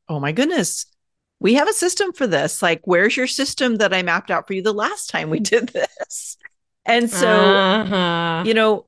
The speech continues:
Speaker 1: one of the signs is you tend to start from scratch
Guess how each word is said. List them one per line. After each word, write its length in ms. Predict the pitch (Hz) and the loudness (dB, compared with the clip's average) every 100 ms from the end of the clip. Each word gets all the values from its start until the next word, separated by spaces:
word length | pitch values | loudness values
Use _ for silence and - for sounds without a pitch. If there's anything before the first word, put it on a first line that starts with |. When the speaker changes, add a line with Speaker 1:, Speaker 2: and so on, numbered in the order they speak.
| _ | _
Speaker 1:
one 320 | 196 190 226 | -4 0 2
of 100 | 277 | 2
the 80 | 240 | 0
signs 460 | 214 214 226 285 269 | 0 0 0 -2 -2
is 200 | 214 196 | -2 -2
you 100 | 208 | -4
tend 300 | 185 233 226 | -2 0 2
to 100 | 240 | 0
start 340 | 233 208 180 | 0 0 0
from 140 | 180 175 | -2 -8
scratch 720 | - - 143 208 370 - - | -8 -2 -2 -2 -6 -10 -12